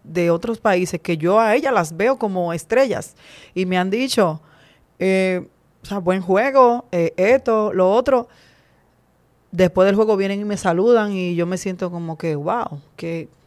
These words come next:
qué chulo", porque el otro incluso te reconoce y, y, y valora, eh, la jugadora que tú eres y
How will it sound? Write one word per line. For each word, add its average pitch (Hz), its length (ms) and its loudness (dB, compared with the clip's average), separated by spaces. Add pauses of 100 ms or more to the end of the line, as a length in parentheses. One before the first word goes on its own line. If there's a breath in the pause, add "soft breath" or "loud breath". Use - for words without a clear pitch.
(140)
qué - 140 -10
chulo", 247 460 -2
porque 165 260 -8
el 160 80 -4
otro 226 320 -2
incluso 208 540 -2 (500 soft breath)
te 180 140 0
reconoce 175 840 -2 (100)
y, 151 280 -4
y, 160 300 -4
y 147 60 -4
valora, 180 720 2
eh, 156 480 -4 (400)
la 151 160 -4
jugadora 156 320 -2
que 160 80 -6
tú 160 220 -6
eres 170 360 -4
y 151 220 -10